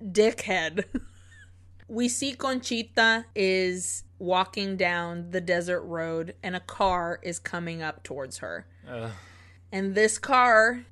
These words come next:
Speaker 1: is inhabited by Jacinto and his two goons. And he gets out of the car and he says something that made me so fucking angry.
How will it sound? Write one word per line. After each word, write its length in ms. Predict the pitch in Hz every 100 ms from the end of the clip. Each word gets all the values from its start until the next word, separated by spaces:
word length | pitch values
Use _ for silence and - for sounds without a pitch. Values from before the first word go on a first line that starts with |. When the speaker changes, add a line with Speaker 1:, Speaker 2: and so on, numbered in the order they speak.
| _
Speaker 1:
is 360 | 185 180 185 180
inhabited 840 | 190 214 220 202 208 185 180 214
by 500 | 202 165 160 156 180 - -
Jacinto 840 | - 202 - 208 214 - 226 233 240 - - - -
and 220 | - 202 196
his 260 | 190 185
two 300 | - - 196
goons. 640 | 180 165 127 73 - - - - - - - - -
And 180 | - 185
he 200 | 196 226
gets 220 | 214 262 294
out 140 | 262
of 80 | 254
the 80 | 277
car 500 | - 208 202 196 -
and 160 | 208 190
he 260 | - 226
says 380 | 262 - 277 277
something 500 | - 214 208 208 202
that 140 | 196 180
made 240 | 190 190
me 160 | 190 180
so 600 | - - - - 180 226
fucking 680 | - - 269 269 - 277 285 -
angry. 720 | 202 196 190 196 202 254